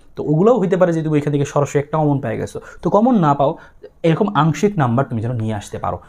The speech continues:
তো এই জন্য তোমাকে চেষ্টা করতে হবে, তাহলে কিন্তু এ প্লাসটা নিয়ে আসা সম্ভব। তোমার এই অবস্থা থেকে ঘুরে দাঁড়িয়ে এ প্লাস আনা সম্ভব। তো তিনটা চ্যাপ্টার খুবই ভালো করে পড়ো, তুমি সিকিউ ভালো পড়ো, বাকিগুলো আংশিক তুমি পড়ো, মানে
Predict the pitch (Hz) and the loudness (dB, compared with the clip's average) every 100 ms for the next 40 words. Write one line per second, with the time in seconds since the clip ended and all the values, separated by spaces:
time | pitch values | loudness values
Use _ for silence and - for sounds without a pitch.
0 | - - 120 127 131 170 147 123 113 - | -20 -12 -4 -2 0 0 0 -2 -8 -6
1 | 110 - 113 131 - - - - _ - | -8 -6 -2 -2 -2 -12 -20 -20 _ -20
2 | - - 123 135 147 120 113 - 127 113 | -18 -2 0 2 0 0 -2 -4 -4 -4
3 | 123 143 156 185 - 139 156 190 - - | -4 0 0 0 -2 0 0 0 -10 -20
4 | - 170 202 135 131 - 147 151 143 - | 0 2 4 2 -2 -6 -6 -2 -2 0
5 | 131 123 180 139 113 107 101 - 156 - | 2 2 2 0 -4 -6 -6 -2 -4 -4
6 | - - - - 139 120 - - 180 175 | -14 -20 -20 -4 -2 -2 -4 0 2 2
7 | 190 185 165 175 - 185 165 170 180 175 | 0 -2 -2 -4 -2 2 4 2 2 0
8 | 208 180 - 165 160 160 175 247 - - | -2 -4 -2 0 2 2 2 0 -4 -8
9 | 127 - 165 165 - 156 190 175 240 202 | -2 0 2 0 0 -2 -2 -2 -4 -2
10 | 160 143 135 226 247 135 | 0 2 2 2 0 0